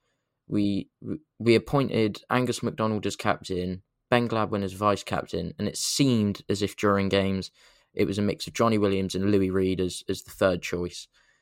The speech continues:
With three of that four left in January, that, that's your leadership group gone. Um,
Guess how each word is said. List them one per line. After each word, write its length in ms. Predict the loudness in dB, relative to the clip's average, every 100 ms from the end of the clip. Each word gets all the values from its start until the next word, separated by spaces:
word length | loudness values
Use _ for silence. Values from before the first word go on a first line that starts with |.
| _ _ _ _ _ _ _ -6
With 100 | -4
three 240 | 2 4
of 60 | 6
that 220 | 4 0
four 260 | 2 2 4
left 520 | 2 0 -4 -20 -20 _ -8
in 120 | -4
January, 540 | -2 -4 -2 -2 -2 _ _ _ _ _ _ _ -2
that, 160 | 2
that's 260 | 2 2 2
your 100 | 2
leadership 440 | 2 0 -2 -6
group 360 | -4 -4 -4 -8 -4
gone. 300 | -2 -2 -6 _ _ _ -4
Um, 320 | 0 0 -2